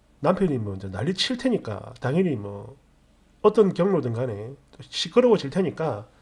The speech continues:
같은 스타벅스 직원들이 알게 된 것 같아요. 그래가지고 막 "너 유부녀잖아." 이렇게 대댓글 달고 막 글 지우고 막 글이 된 게 아닌가, 어, 그런 생각을 해봅니다. 아무튼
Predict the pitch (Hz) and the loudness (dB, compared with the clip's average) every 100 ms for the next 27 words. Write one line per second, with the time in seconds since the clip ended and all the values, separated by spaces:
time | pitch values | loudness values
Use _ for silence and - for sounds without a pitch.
0 | _ _ _ _ _ _ _ - 175 214 | _ _ _ _ _ _ _ 0 4 4
1 | 190 - 180 180 185 - 127 - 165 190 | 2 2 2 2 0 -4 -4 -2 0 0
2 | 170 131 110 113 110 98 107 180 143 131 | 0 -2 -4 -8 -8 -6 -4 -2 -2 -4
3 | 135 135 123 104 - 170 180 123 113 107 | -8 -10 -12 -12 -4 0 0 -2 -6 -8
4 | 104 101 104 - _ 117 131 110 143 180 | -8 -8 -12 -14 _ -2 -2 -2 2 4
5 | 175 160 143 127 135 143 127 107 113 156 | 6 4 0 -4 -6 -8 -10 -6 -6 -4
6 | 147 135 135 143 143 110 131 143 147 147 | -2 -2 -2 -2 -4 -6 -6 -6 -2 -4
7 | 123 120 131 135 123 123 - _ _ _ | -4 -4 -6 -6 -8 -10 -16 _ _ _
8 | - 151 151 113 139 156 156 180 117 190 | -6 -6 -4 -4 -4 -6 -2 -2 0 2
9 | 202 117 156 - _ _ _ _ - - | 2 0 -6 -14 _ _ _ _ -20 -18
10 | - - 127 143 - 147 143 117 113 135 | -18 -10 -4 -4 -4 -4 -4 -6 -8 -10
11 | 123 - 104 - _ _ _ - - - | -12 -14 -20 -20 _ _ _ -20 -20 -18
12 | - - - 104 131 131 104 104 120 | -18 -18 -14 -8 -8 -6 -10 -10 -12